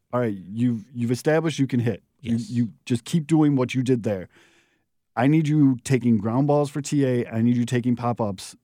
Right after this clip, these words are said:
Speaker 1: for Eloy, like, nonstop. I, that defense,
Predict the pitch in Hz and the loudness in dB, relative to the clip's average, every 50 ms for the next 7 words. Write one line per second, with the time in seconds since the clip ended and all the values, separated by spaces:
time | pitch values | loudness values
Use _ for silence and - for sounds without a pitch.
0 | _ _ _ _ - 117 110 107 107 107 104 101 95 101 98 - _ _ _ _ | _ _ _ _ -6 -4 -2 0 0 -2 -2 -2 -4 -6 -8 -10 _ _ _ _
1 | 110 117 117 123 120 120 117 110 - - - - - _ _ _ _ _ - 117 | -2 0 0 2 2 0 0 -2 -2 -6 -8 -10 -12 _ _ _ _ _ -2 0
2 | 117 120 113 104 117 123 135 123 117 - - 151 156 - 165 156 151 - - | 2 2 0 -2 -4 -2 -2 -2 -2 -2 -2 -2 -2 0 0 0 0 -2 -6